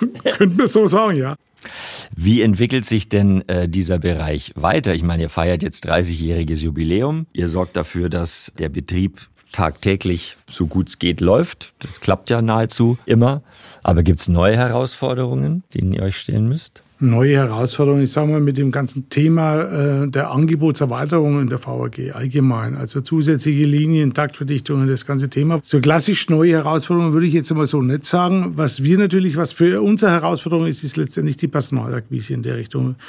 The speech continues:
Speaker 1: Je größer letztendlich die Fahrdienste, der Auftrag in der Richtung wird, also die Dienste in den Betriebshöfen, umso mehr müssen wir natürlich auch Personal vorhalten, um vermeintliche Ausfälle zu kompensieren.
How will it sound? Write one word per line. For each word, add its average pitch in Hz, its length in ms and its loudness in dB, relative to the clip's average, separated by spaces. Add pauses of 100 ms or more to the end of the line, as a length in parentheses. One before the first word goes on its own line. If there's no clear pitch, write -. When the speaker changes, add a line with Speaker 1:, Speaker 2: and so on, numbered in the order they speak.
(260)
Speaker 1:
Je 147 120 4
größer 165 360 4
letztendlich 180 520 0
die 143 120 0
Fahrdienste, 165 600 0
der 143 140 -2
Auftrag 160 360 2
in 143 60 2
der 160 160 2
Richtung 170 280 0
wird, 165 120 0
also 151 260 -2 (160)
die 135 220 2
Dienste 185 480 0
in 165 140 2
den 151 120 -2
Betriebshöfen, 156 540 -4
umso 151 240 -4
mehr 139 360 0
müssen 143 280 4
wir 160 100 4
natürlich 151 400 2
auch 143 140 2
Personal 139 460 0
vorhalten, 160 440 0
um 160 240 0 (240)
vermeintliche 151 640 2
Ausfälle 156 460 0
zu 143 140 -2
kompensieren. 135 720 0